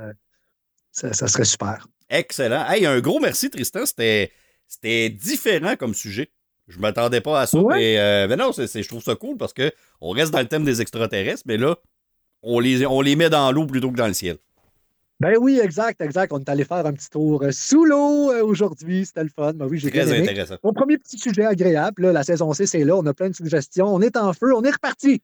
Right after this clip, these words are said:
Speaker 2: Ah, écoute, on a eu, on doit avoir eu cinquante suggestions depuis, euh, une semaine. <laughs> Plein, plein de gens que, dès qu'on lance la saison, ben, les gens nous proposent des sujets. Continuez de le faire. Ça se peut qu'on le fasse jamais, votre sujet.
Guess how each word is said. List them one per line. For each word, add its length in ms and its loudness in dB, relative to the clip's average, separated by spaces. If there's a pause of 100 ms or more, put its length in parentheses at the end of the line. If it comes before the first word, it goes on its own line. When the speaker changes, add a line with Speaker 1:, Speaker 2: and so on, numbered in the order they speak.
Speaker 2:
Ah, 160 0
écoute, 240 -4
on 140 2
a 40 4
eu, 200 2
on 80 2
doit 160 4
avoir 120 0
eu 40 -4
cinquante 420 -2
suggestions 460 -4
depuis, 420 -2
euh, 80 4
une 100 0
semaine. 360 0
<laughs> 1500 -2
Plein, 220 2
plein 200 0
de 40 0
gens 180 2
que, 260 2
dès 160 0
qu'on 180 2
lance 240 2
la 100 2
saison, 320 0
ben, 140 0
les 120 2
gens 120 0
nous 80 -2
proposent 320 -2
des 100 -4
sujets. 320 -4 (200)
Continuez 380 -2
de 60 2
le 80 2
faire. 260 0
Ça 120 -4
se 60 -10
peut 120 -12
qu'on 100 -4
le 60 -2
fasse 220 -4
jamais, 300 -2
votre 180 -6
sujet. 300 -4